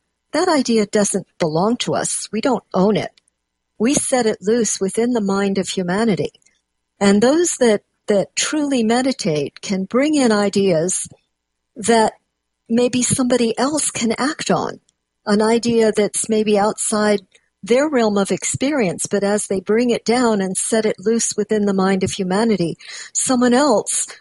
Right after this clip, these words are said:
who doesn't have that equipment yet, but can function in mind, can pick up that thought and use it and do something with it. And of course, they think it's their own, uh, not realizing it's coming from this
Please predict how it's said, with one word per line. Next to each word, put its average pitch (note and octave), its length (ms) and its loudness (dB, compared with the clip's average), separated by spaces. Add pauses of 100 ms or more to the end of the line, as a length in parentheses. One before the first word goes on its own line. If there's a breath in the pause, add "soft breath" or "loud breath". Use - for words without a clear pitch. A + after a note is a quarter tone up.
(120)
who G#3+ 120 -4
doesn't B3+ 340 0
have G#3+ 240 0
that G#3 140 2
equipment A3 520 -2
yet, F3 300 0 (120)
but - 160 0
can G#3+ 380 0 (100)
function A#3+ 640 0
in F#3+ 180 0
mind, G3 520 -2 (240 loud breath)
can G#3 160 0
pick - 200 -4
up C#4+ 180 -2
that G#3+ 240 2
thought F#3 400 2 (540 soft breath)
and G#3 440 2
use C#4+ 360 0
it D#3+ 240 -2
and F#3 200 -2
do C#4+ 180 0
something F3 480 -4
with D#3 220 -4
it. - 180 -6 (380)
And F#3+ 400 2 (160)
of - 160 -6
course, F#3 260 0
they F#3+ 140 0
think F#3+ 260 0
it's - 240 -4
their F3+ 220 2
own, A#3 340 0 (640 loud breath)
uh, F3+ 140 0
not F#3+ 260 0
realizing F#3 540 0
it's - 160 -4
coming F#3+ 340 -2
from F3+ 320 -2
this - 460 -4